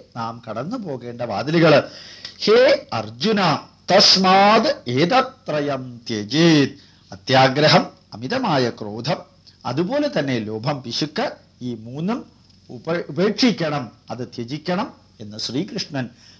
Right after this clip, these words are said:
അർജുനനോട് ഉപദേശിക്കുന്നു. ഏതൈ വിമുക്തഃ കൗന്തേയ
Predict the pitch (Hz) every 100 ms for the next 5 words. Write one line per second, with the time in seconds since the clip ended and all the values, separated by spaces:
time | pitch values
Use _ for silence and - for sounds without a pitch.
0 | _ - 123 123 208 226 185 127 110 165
1 | - - _ _ 107 127 143 147 139 147
2 | - 135 135 110 - - - _ - 151
3 | 170 196 196 196 214 220 262 - _ _
4 | _ _ - 147 160 202 196 - 208 185
5 | - - - 208 208 190 170 180 160 151
6 | 143 143 123